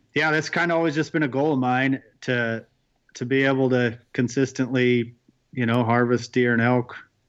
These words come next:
with a recurve. It's kinda just, you know, I think anybody sets goals for themselves and, and tries to achieve 'em. And, uh, like James said, you know, you look at those pictures when you're a kid growing up, and you're like, "Okay, well, that's cool." And,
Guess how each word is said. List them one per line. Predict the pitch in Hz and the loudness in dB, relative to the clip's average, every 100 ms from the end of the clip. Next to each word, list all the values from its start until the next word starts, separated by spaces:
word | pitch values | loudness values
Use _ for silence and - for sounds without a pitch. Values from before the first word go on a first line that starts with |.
| _ | _
with | 123 123 | -2 0
a | |
recurve. | 120 120 127 120 123 | 2 2 2 2 2
It's | 117 - | 0 -4
kinda | - 120 117 | -2 0 0
just, | 117 - - - | -2 -6 -12 -4
you | 117 | 0
know, | 113 120 - _ - - - | 0 0 -6 _ -20 -14 -4
I | |
think | 135 127 143 | -4 -2 -2
anybody | 135 127 123 | 0 2 0
sets | 120 127 120 | 0 -2 -4
goals | - 123 123 | -4 0 0
for | 117 120 | 0 -2
themselves | 117 113 120 120 120 113 | -2 0 2 2 0 -2
and, | 104 - - - - - - - | -6 -8 -20 -20 -20 -20 -20 -4
and | 131 | -2
tries | 127 143 143 123 | 0 2 2 2
to | 131 | 0
achieve | 120 147 147 | 0 0 0
'em. | 131 131 - _ _ _ _ _ | 0 -2 -4 _ _ _ _ _
And, | 117 117 113 | -4 -2 0
uh, | 117 113 107 107 - - - | 0 0 -2 -4 -14 -20 -4
like | 131 123 | -4 -4
James | - 131 143 127 | -2 0 2 0
said, | 123 120 | 0 2
you | 123 | 2
know, | 120 123 123 - - - - - _ _ 127 | 2 0 -2 -6 -20 -20 -20 -20 _ _ 0
you | |
look | 127 131 | 0 0
at | 123 | 0
those | 127 | 0
pictures | 120 139 135 139 127 | 0 -2 0 0 0
when | 123 | 2
you're | 123 | 2
a | 117 | 0
kid | 120 139 127 | 0 0 2
growing | 127 127 | 2 2
up, | 135 143 139 | 2 0 0
and | |
you're | 123 | -2
like, | 117 117 | -2 -2
"Okay, | 143 143 131 | -2 0 2
well, | 135 | 2
that's | 131 147 | 2 0
cool." | - 131 127 131 | -2 0 2 2
And, | 117 | 0